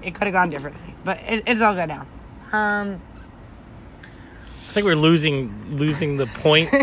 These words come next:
Speaker 2: What is this
Speaker 1: <laughs>
Speaker 2: podcast supposed to be about? Summer happenings?
Speaker 1: All right, so we are going, so I rented a space across the street from my house starting June first. So for the month of June, I am going to build, be building a space for my business.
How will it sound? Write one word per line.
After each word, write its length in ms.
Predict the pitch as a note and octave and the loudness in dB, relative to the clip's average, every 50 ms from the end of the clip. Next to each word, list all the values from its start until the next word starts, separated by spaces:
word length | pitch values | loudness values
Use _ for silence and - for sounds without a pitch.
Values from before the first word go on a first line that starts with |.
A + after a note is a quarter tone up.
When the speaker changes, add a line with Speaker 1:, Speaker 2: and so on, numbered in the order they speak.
| - - C#3 | 2 4 4
Speaker 2:
What 140 | C4+ - F#3+ | 6 8 8
is 120 | G#3 - C#4 | 8 8 6
this 100 | A#3+ A3 C4+ | 4 0 -2
Speaker 1:
<laughs> 140 | C4+ A#3+ A3+ | -2 2 6
Speaker 2:
podcast 460 | F3+ F3+ F#3+ F#3+ F3 - - F#3 F3 | 8 8 8 8 6 2 0 0 0
supposed 220 | - F#3+ F3+ E3 | 0 -2 -2 0
to 60 | - F3+ | 0 0
be 20 | |
about? 240 | E3+ E3+ E3 E3 - | 0 0 0 0 0
Summer 320 | - - D#3 D3+ D#3 D#3+ | 2 4 4 8 8 8
happenings? 440 | D3+ - C3+ C3 C#3 - D#3+ D#3+ D#3+ | 8 8 6 4 4 4 0 4 8
Speaker 1:
All 80 | C4+ D4+ | 10 12
right, 260 | D#4 D4+ C#4+ B3 - | 12 12 10 8 6
so 220 | - - C#4+ C#4+ C4+ | 6 6 8 8 8
we 260 | B3+ C#4 D4 D4+ D4 | 8 8 8 10 10
are 160 | C4 C#4 C4+ | 10 10 10
going, 240 | B3+ C4 C4 B3 A3 | 8 6 4 2 2
so 160 | F#3 A#3+ A3+ | 2 2 2
I 300 | - - - G#3 G#3+ A#3 | 4 6 6 8 8 6
rented 420 | A3+ A#3 A#3+ A#3+ A3+ A3+ A#3+ A3+ G#3+ | 6 6 4 4 6 4 4 4 4
a 180 | G3+ G3+ G3 | 2 0 -2
space 580 | F#3 - - - G#3 G#3 G3+ G#3 B3 A3+ - - - - - - - - - | -2 -4 -4 0 0 2 2 0 -2 -4 -6 -10 -14 -16 -18 -18 -14 -10 -8
across 340 | G3 - A3+ G3+ G#3+ F#3+ | -4 0 2 2 2 0
the 100 | G3+ G3+ | -2 -6
street 240 | G3 - A3 A3 G3+ | -4 -2 -2 -2 0
from 140 | F3 G3 F#3+ | -2 -4 -2
my 100 | F#3+ F#3 | -2 -2
house 420 | E3+ F3+ F3+ F3+ F#3 G#3 G3 - - - - - - - - - | 0 2 2 2 2 0 -4 -8 -14 -16 -18 -18 -18 -20 -18 -16
starting 500 | - - - - G3 G3 G3 F#3+ F#3+ F#3 | -14 -8 -4 -2 0 0 0 0 -2 -4
June 180 | D#3 F3 F3+ E3+ | -4 -6 -6 -4
first. 360 | - F3+ G3 G#3+ B3 A#3+ - | 0 2 2 2 2 0 0
So 260 | - G#3+ G3+ G3+ F#3+ | 2 4 4 4 4
for 120 | E3 G3 | 2 -2
the 100 | G3 G3 | -2 0
month 200 | G3 F#3 F#3 F#3+ | 0 0 0 -2
of 100 | F#3 F#3 | -4 -6
June, 380 | F3 D#3+ F#3 G3 G#3 A3 A3+ G#3+ - - - - - | -6 -4 -2 0 0 0 0 -2 -4 -8 -16 -14 -8
I 120 | F3 F3+ | -6 -4
am 120 | F#3+ G3 F#3+ | -4 -4 -4
going 240 | F3+ F#3 F#3 F#3 | -4 -4 -4 -6
to 160 | F3 F3 F#3+ F#3 | -6 -6 -8 -6
build, 520 | E3 - F#3+ F#3+ G3 G3+ G3 F3+ - - | -4 -2 0 0 0 0 -2 -4 -6 -6
be 120 | - F#3+ | -6 -6
building 540 | F#3+ D#3+ G3+ G3+ G#3 G3+ G#3+ G#3 G#3 G#3 G#3 | -2 -2 0 0 0 0 0 0 0 -2 -2
a 520 | F#3 - F3 F#3+ F#3+ F#3+ F#3+ F#3+ F#3+ F#3 F3+ | -4 -4 -4 -2 0 0 0 0 -2 -4 -6
space 380 | - - - G3+ G3 F3+ F3 | -6 -6 -4 -2 -2 -4 -4
for 160 | - - F#3 | -6 -4 -4
my 220 | F3+ F3+ E3+ F3 F3 | -2 -2 -2 -4 -4
business. 560 | D3+ F#3 G3+ F#3+ A3 B3+ B3+ C4 - - | -6 -6 -4 -2 0 0 0 0 -2 -6